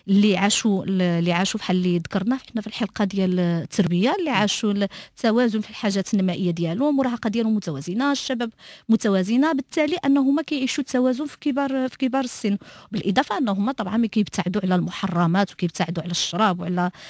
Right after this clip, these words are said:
Speaker 1: وعلى الكمية بزاف وما إلى ذلك. ف-، فهنايا بالعكس
Speaker 2: <laughs> ربما سيختلف معك البعض، يقول لك:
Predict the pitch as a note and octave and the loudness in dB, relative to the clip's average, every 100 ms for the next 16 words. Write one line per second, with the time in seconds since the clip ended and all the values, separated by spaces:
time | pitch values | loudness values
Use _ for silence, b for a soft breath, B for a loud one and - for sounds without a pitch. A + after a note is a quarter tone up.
0 | B B - D4+ B3+ - G#3+ G3+ E3+ D#3+ | B B -2 2 2 2 2 2 0 0
1 | A3+ A#3 A3 G3 - G3+ F#3 F3 E3+ E3 | 0 2 2 2 0 0 0 0 -2 -4
2 | - D#3+ B B B _ - C4 - - | -6 -8 B B B _ 0 2 2 -4
3 | - D4+ D#4 E4+ F4+ A#3+ A3 B3+ C#4 - | -2 2 2 4 2 2 2 0 -4 -8
4 | - - F3+ G#3+ D#3+ E3+ - E3+ D3+ - | 0 4 6 6 4 2 2 0 0 0
5 | A3+ F#3 E3 E3 E3 - D3+ D#3+ D#3 D#3+ | 4 6 6 6 4 0 2 4 4 4
6 | E3+ F3 F3+ - | 4 4 2 2